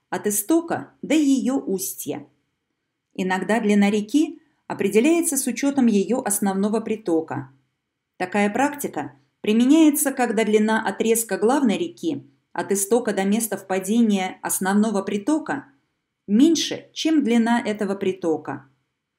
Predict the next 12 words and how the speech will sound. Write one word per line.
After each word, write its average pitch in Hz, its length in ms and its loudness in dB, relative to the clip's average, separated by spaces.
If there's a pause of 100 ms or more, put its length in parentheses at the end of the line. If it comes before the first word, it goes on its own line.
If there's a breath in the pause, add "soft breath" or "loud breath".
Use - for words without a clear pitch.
(220)
Например, 226 460 0
длина 233 440 4
Аби 254 440 -2 (340)
считается 269 600 0
не 254 180 2
от 254 120 -2
ее 247 360 0
истока, - 680 -4 (420)
а 202 240 0
от 254 180 -4
истока 226 440 -2
Иртыша. 208 800 -4